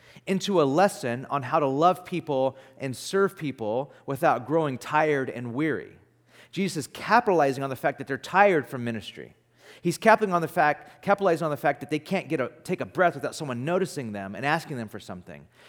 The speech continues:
And he's using this very moment of, like, exhaustion. They're, like, exhausted to go, "Okay, how are you gonna keep doing this? When I leave you on this earth," he knows this, "when I leave you on this earth,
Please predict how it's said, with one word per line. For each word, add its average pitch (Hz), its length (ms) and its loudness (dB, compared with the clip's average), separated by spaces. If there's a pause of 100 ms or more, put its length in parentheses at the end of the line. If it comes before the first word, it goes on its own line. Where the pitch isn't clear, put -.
(120)
And 156 120 -2
he's 127 220 -4
using 170 560 0
this 196 200 2
very 180 460 2
moment 151 520 -2
of, 135 160 -4
like, 143 240 0
exhaustion. 127 680 -2
They're, 151 140 -2
like, 139 180 0
exhausted 120 640 -2
to 127 60 -10
go, 127 120 -2
"Okay, 131 300 -2 (320)
how 214 320 8
are 214 80 8
you 185 160 2
gonna 165 200 -2
keep 107 280 -6
doing 147 340 0
this? - 540 -16 (760)
When 160 160 0
I 170 160 6
leave 196 380 4
you 226 200 4
on 180 260 4
this 170 160 0
earth," 165 120 0
he 208 120 -2
knows 139 220 2
this, 131 180 -4
"when 160 120 -2
I 165 60 2
leave 196 240 0
you 208 140 0
on 190 80 2
this 180 160 -4
earth, 165 180 -2